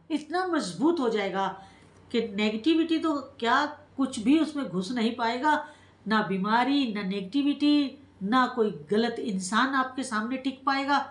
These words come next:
आपका दुश्मन भी आपके सामने नहीं टिक पाएगा और जो देवी देवता हैं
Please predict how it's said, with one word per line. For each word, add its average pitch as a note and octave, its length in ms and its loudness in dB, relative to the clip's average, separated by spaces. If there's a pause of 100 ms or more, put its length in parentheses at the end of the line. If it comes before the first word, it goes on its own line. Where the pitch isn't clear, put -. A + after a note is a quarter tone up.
(340)
आपका G3+ 340 -2
दुश्मन A#3 420 0
भी B3 100 2
आपके G3+ 280 0
सामने F3+ 320 -4
नहीं E3+ 180 -6
टिक F3+ 220 -4
पाएगा G#3+ 420 0 (400)
और A#3 380 0 (1000)
जो A3 540 2 (760)
देवी A3 260 4
देवता A#3 360 0
हैं G#3+ 280 -2